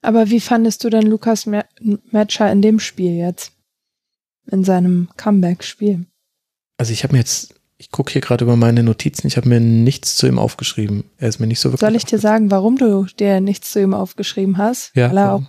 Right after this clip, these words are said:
Speaker 1: auch, äh, unsichtbar war und einfach wenig gemacht hat.
Speaker 2: Ja, guck an.
Speaker 1: Ähm, also hätte Bensebaini ihn nicht gegen die Eckfahne geschubst, dann hätte ich mir auch nichts zu ihm aufgeschrieben.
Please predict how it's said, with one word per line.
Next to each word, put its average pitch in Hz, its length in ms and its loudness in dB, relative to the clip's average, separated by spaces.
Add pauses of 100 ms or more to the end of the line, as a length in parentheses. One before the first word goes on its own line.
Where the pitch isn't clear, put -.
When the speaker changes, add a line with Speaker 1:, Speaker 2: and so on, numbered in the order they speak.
(100)
Speaker 1:
auch, - 20 -8
äh, - 200 -2
unsichtbar 226 600 2
war 202 140 4
und 202 100 0
einfach 196 300 -4
wenig 208 260 2
gemacht 202 380 -2
hat. 180 260 -10
Speaker 2:
Ja, 131 240 2
guck - 200 -10
an. 123 100 -6 (220)
Speaker 1:
Ähm, 196 340 -2 (920)
also 214 460 2 (160)
hätte 220 280 0
Bensebaini 226 760 4
ihn 214 60 4
nicht 214 180 2
gegen 214 160 2
die 196 160 2
Eckfahne 196 500 0
geschubst, - 560 -2
dann 202 100 2
hätte 208 180 2
ich - 100 -12
mir 233 120 0
auch 247 60 2
nichts 196 300 0
zu 196 80 -10
ihm 185 100 -6
aufgeschrieben. 196 760 -2